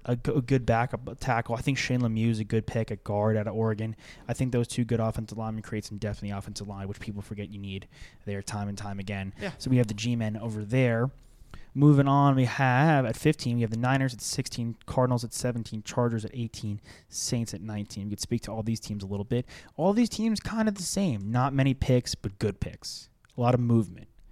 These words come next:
Speaker 1: Niners move back to fourteen one spot, still get their guy in Kinlaw, move up to twenty-five, um, in a, in a deal, and, and still get, and, and get Brandon Ayuk, a guy they wanted,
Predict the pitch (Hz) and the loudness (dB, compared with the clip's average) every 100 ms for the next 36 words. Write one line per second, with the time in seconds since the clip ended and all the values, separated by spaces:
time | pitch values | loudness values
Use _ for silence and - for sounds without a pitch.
0 | - - - - 123 123 127 113 120 104 | -20 -20 -20 -4 2 2 2 2 0 4
1 | 131 127 - - - 147 - 135 127 127 | 6 6 4 -2 4 4 4 2 0 -2
2 | - 123 120 - - 123 117 113 113 107 | 0 0 0 -2 2 2 2 0 0 0
3 | 107 - 113 110 107 107 101 127 - - | -2 -4 -2 -2 -2 -4 -4 -4 -4 -6
4 | - 117 - 110 110 107 110 - - - | -4 -4 0 0 2 2 -2 -8 -20 -12
5 | 104 107 107 110 113 110 - 117 101 101 | -4 -2 -2 -4 -4 -4 -4 -6 -4 -4
6 | 110 107 107 - - - - 110 104 104 | -2 0 -2 -6 -20 -14 -4 -2 -2 -4
7 | - 113 - - 110 107 104 107 - 120 | -6 -8 -6 -2 -2 0 -2 -4 -6 -4
8 | 113 113 107 117 113 107 98 101 95 - | -4 -4 -2 -2 -2 -4 -4 -4 -4 -6
9 | - 120 110 107 104 104 101 110 110 110 | -10 -4 0 0 0 0 -2 -4 -2 -2
10 | 107 | -4